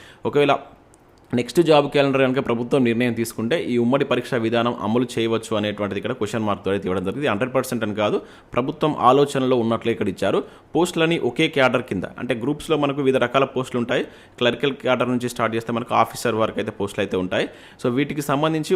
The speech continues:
ఒకే క్యాడర్ కింద ఉన్న పోస్టులు ఇట్లా గ్రూప్ వన్, గ్రూ-, ఆ, ఇక్కడ మన సెంటర్లో, ఆ, మనకి ఇది స్క-, కేంద్ర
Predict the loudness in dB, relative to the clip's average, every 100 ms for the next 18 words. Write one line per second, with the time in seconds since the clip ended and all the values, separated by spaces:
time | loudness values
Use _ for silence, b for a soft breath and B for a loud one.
0 | 2 0 2 2 2 0 0 0 0 0
1 | -4 -2 -2 -2 -2 -2 0 0 -2 -2
2 | -4 -4 -2 -2 -2 -6 -8 -2 -2 B
3 | B -6 -4 0 0 2 2 0 -2 -2
4 | -2 -2 0 0 -2 -12 -12 -12 -16 -8
5 | -2 0